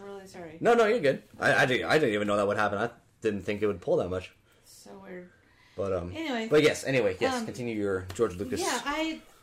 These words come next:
Speaker 1: it, it makes me wonder what he thought of, if he even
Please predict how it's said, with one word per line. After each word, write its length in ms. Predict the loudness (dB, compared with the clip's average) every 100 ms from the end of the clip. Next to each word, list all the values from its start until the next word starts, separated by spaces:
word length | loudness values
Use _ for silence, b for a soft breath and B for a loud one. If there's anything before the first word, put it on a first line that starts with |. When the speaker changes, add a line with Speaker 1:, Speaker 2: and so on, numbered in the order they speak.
| -12
Speaker 1:
it, 180 | -10 -8
it 160 | -6 -4
makes 340 | -6 -8 -10
me 120 | -6
wonder 420 | -4 -4 -4 -4 -6
what 360 | -8 -8 -8 -12
he 520 | -12 -12 -10 -14 -16 -20 _ _ -12
thought 320 | -8 -6 -6
of, 280 | -6 -8 -10
if 180 | -14 -12
he 80 | -10
even 680 | -8 -8 -8 -12 -14 -16